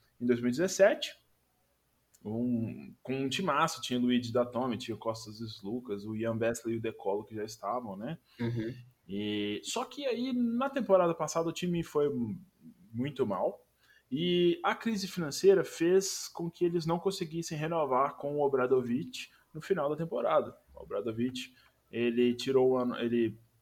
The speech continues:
Speaker 1: agradeceu a oferta, que tinha um salário reduzido, não quis continuar no time, e ele tirou um ano sabático. É a segunda vez que ele faz isso, ah,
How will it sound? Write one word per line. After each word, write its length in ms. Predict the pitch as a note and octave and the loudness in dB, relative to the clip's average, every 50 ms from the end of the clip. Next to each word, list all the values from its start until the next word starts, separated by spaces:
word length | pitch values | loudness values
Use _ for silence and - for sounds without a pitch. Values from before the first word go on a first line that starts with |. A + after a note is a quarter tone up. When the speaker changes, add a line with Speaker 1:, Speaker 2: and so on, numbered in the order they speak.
| _ _ _ | _ _ _
Speaker 1:
agradeceu 600 | - A#2 A#2 C3 B2+ B2+ C3 B2+ B2+ - C3 B2+ | -8 -4 -2 0 4 4 4 4 4 2 2 4
a 120 | B2+ B2+ B2 | 6 4 4
oferta, 540 | B2 B2 - C3 B2+ C#3+ E3 E3 - F#3 E3+ | 2 0 0 2 2 2 2 0 -4 -6 -8
que 200 | - - C3 B2 | -6 -6 -8 -8
tinha 320 | A#2+ - - - C3+ C3+ | -8 -8 -10 -10 -8 -6
um 120 | C3 B2+ A#2+ | -6 -6 -6
salário 400 | B2+ B2 A#2+ A2+ A2 A2+ A#2 A#2 | -4 -2 0 2 2 2 0 -2
reduzido, 580 | A#2 A2+ A#2 A2+ A2 A#2 B2 C#3+ D#3 E3 F3 - _ - - _ _ _ | -4 -4 -4 -4 -4 -4 -6 -6 -6 -8 -10 -12 _ -20 -20 _ _ _
não 240 | - B2+ C#3+ D#3 D#3 | -6 -4 -4 -4 -4
quis 460 | - - - C3 D3 D#3 D#3 - - | -8 -10 -8 -4 -4 -4 -4 -4 -8
continuar 560 | - - C3+ B2+ B2+ - B2 A#2+ A#2 A#2 A#2+ | -8 -8 -10 -10 -8 -8 -6 -4 -2 -2 -2
no 80 | C3 C3+ | -4 -6
time, 340 | C3+ - - E3 F3+ G3 F#3 | -10 -12 -10 -8 -6 -4 -2
e 60 | E3 | -2
ele 160 | E3+ E3+ F#3 | -2 -4 -4
tirou 340 | - - F#3+ F3 D#3 D#3+ E3+ | -6 -2 0 0 2 2 0
um 120 | F3 D#3+ D3+ | 0 0 -2
ano 180 | D3 D3+ D#3+ | -2 -2 -4
sabático. 720 | D#3+ - - G#3 G3+ F3 C#3 C#3 C3 - - - - - - - | -4 -2 -2 0 2 2 2 2 2 0 -8 -16 -16 -20 -10 -2
É 80 | - A2+ | 0 0
a 80 | B2 | 0
segunda 300 | B2 B2+ A#2+ C3 C#3+ C#3+ | 0 -2 -8 -8 -6 -2
vez 180 | C3+ C#3 C#3 - | 0 0 0 0
que 100 | - C#3 | 0 -2
ele 80 | C3+ | -2
faz 300 | C3+ - C3 B2 A#2+ A#2 | -2 0 -2 -2 0 0
isso, 420 | B2 B2+ B2 B2+ B2+ A#2+ A2 - - _ _ _ _ _ _ _ _ _ _ _ _ _ - | -2 -4 -4 -4 -8 -8 -10 -10 -12 _ _ _ _ _ _ _ _ _ _ _ _ _ -8
ah, 400 | A2 A2 A2 G#2+ G#2+ G#2 G#2 | -6 -4 -4 -4 -4 -4 -6